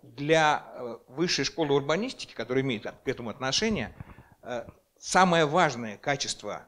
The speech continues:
э, работ неровских, то, что в конечном счёте они породили, как бы, на самом деле, работы Алексея Гутнова, которые там,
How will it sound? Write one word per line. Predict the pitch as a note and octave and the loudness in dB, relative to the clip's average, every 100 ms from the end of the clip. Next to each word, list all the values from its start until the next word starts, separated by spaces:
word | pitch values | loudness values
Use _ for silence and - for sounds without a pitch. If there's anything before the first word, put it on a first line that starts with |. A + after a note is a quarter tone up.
| _ | _
э, | G#2+ G#2 | -16 -8
работ | A2 C#3 D3+ - | -2 0 0 0
неровских, | F3 B3+ - - - - _ | 0 0 -2 -8 -16 -20 _
то, | - | -6
что | - | -4
в | E3 | -4
конечном | - - F#3 - D3 | -4 -4 -8 -16 -6
счёте | - D#3 B2 | -2 -2 -2
они | A#2+ B2+ | -4 -2
породили, | C3 C3+ C3+ C#3+ | -2 -2 -4 -8
как | A2+ A2 | -10 -12
бы, | A#2 | -12
на | A#2 | -10
самом | - B2 | -8 -6
деле, | B2 A#2+ | -6 -4
работы | C3 C#3 B2+ A2 | -2 -2 -2 -4
Алексея | A#2 - B2+ A#2 | -10 -8 -6 -6
Гутнова, | A#2 A#2+ B2 G2 | -8 -8 -8 -8
которые | G#2 A2+ A2 | -12 -16 -16
там, | G#2+ G2+ | -14 -16